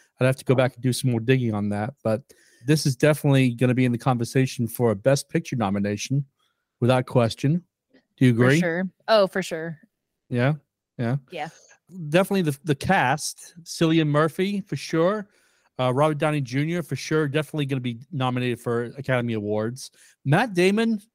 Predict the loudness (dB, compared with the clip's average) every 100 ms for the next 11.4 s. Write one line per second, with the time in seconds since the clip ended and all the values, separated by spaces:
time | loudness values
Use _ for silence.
0 | _ _ _ _ -4 -2 -4 -4 -4 -2
1 | -2 0 0 0 0 0 -2 -2 -2 -2
2 | -2 0 -2 -6 -8 -8 -6 -6 -10 -14
3 | -16 -20 _ _ _ _ _ 2 4 4
4 | 2 2 0 2 2 2 -2 -4 -4 -4
5 | -2 -4 -8 -2 0 0 -2 -4 -4 -4
6 | -4 -4 -8 -10 -12 -12 _ _ _ _
7 | _ _ _ -10 0 2 2 0 -2 0
8 | 0 -2 -8 _ _ _ 0 2 2 4
9 | 4 2 -2 0 2 2 0 0 0 -4
10 | -10 _ _ _ _ _ -8 0 0 2
11 | 2 4 2